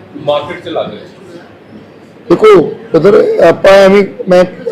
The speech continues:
Speaker 2: ਆਫ ਹੈਂਡ ਕੋਈ ਗੱਲ ਕਹਿ ਦੇਵਾਂ, case to case depend ਕਰਦਾ। ਜਿਵੇਂ ਸਾਡੇ ਕੋਲ ਕੋਈ ਲੀਡ ਆ ਜਾਂਦੀ ਹੈ, ਅਸੀਂ ਬਹੁਤ, ਅ, ਡੀਪਲੀ ਇਨਵੈਸਟੀਗੇਟ ਕਰਦੇ ਹਾਂ। ਸ਼ਾਇਦ ਇਹ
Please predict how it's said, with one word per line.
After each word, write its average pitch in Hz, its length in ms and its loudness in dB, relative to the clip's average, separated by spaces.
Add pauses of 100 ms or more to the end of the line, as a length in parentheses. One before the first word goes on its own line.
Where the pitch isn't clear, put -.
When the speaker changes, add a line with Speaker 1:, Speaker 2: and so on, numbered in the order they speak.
(140)
Speaker 2:
ਆਫ 180 160 2
ਹੈਂਡ 196 220 4
ਕੋਈ 202 140 4
ਗੱਲ 185 240 4
ਕਹਿ 180 200 4
ਦੇਵਾਂ, 196 480 2 (520)
case 220 180 6 (120)
to 254 40 2
case 240 380 2
depend 214 280 4
ਕਰਦਾ। 214 280 4
ਜਿਵੇਂ 214 280 4
ਸਾਡੇ 214 260 4
ਕੋਲ 233 140 4
ਕੋਈ 233 160 0
ਲੀਡ 208 260 2
ਆ 208 100 6
ਜਾਂਦੀ 208 340 2
ਹੈ, 226 60 6
ਅਸੀਂ 226 260 4
ਬਹੁਤ, 240 580 0
ਅ, 214 260 4 (540)
ਡੀਪਲੀ 226 500 2
ਇਨਵੈਸਟੀਗੇਟ 220 640 4
ਕਰਦੇ 175 380 2
ਹਾਂ। 208 100 2
ਸ਼ਾਇਦ 185 280 4
ਇਹ 427 160 4